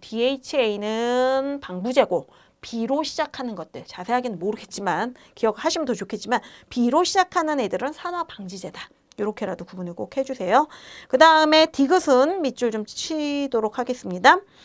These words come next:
자, 염장법의 경우에는요, 소금의 농도가 십 퍼센트 이상 돼야 되고요.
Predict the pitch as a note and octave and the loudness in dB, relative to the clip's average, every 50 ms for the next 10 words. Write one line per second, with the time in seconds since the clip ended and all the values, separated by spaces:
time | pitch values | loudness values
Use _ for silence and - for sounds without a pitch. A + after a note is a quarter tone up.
0 | - - - - - - - _ - - A#3 G3+ E3 C#3+ D3+ - - _ _ - | -20 -20 -20 -20 -20 -20 -20 _ 2 6 8 8 8 6 2 -6 -16 _ _ 6
1 | A3+ A3+ A#3 A#3+ B3+ C#4 F#4 G#4 G#4 G#4 - - F#4 F4 F4+ F4 F4 D#4 C4 G#3 | 8 8 8 6 4 6 6 6 4 6 6 6 8 8 8 4 4 4 0 0
2 | G#3 A3 A#3+ A#3 A3 G#3 G#3 A3 C4 F4 F4 C4 B3+ - F#4 F#4 F#4+ F4+ F4 F4 | 0 -2 -2 -4 -4 -4 -6 -4 -2 -2 -2 -2 -2 -4 -6 -6 -4 -4 -4 -4
3 | D#4+ B3 G3 G3 F#3+ G#3+ A3+ A#3 A3+ A3+ - - - _ - - G4+ G4 F#4 F4 | -4 -4 -6 -2 0 0 2 2 0 -2 -4 -10 -16 _ -8 -8 -6 -6 -8 -10
4 | F4 - B3 G3 F#3 F#3 C4+ D#4 D#4 D4+ C#4+ A3+ F#3+ F3 - E3+ E3 - F#3 G3+ | -10 -12 -10 -10 -10 -8 -6 -8 -6 -4 -4 -6 -6 -6 -6 -10 -8 -6 -6 -6
5 | F3+ D3 D3+ F#3 A#3 D4+ F4+ | -4 -2 0 2 2 2 0